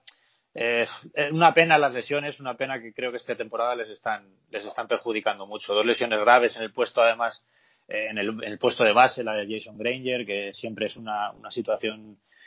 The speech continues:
dura perder a tu base titular, pero bueno, es un equipo con carácter, confiemos en que, en que esté ahí a final de temporada. Y Javi,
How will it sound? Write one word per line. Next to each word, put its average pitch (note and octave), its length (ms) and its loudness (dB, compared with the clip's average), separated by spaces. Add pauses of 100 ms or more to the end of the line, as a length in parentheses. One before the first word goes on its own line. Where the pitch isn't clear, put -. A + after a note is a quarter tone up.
(220)
dura B2+ 420 8
perder A2+ 260 2
a A2 80 2
tu A#2 100 -6
base A2 560 0
titular, A#2 460 -2
pero C3+ 160 -2
bueno, D3+ 240 -4 (600)
es C3+ 120 -4
un D#3+ 80 -2
equipo D3+ 300 2
con A2+ 100 -6
carácter, A2 400 2
confiemos A2+ 460 -4
en B2 80 -10
que, A2 340 0
en A2 100 -10
que A2 100 -4
esté A#2 260 -2
ahí A2+ 260 0
a G#2+ 260 -2
final A2 300 -10
de G2+ 80 -6
temporada. G2 480 -8 (720)
Y B2 500 2
Javi, F3+ 360 6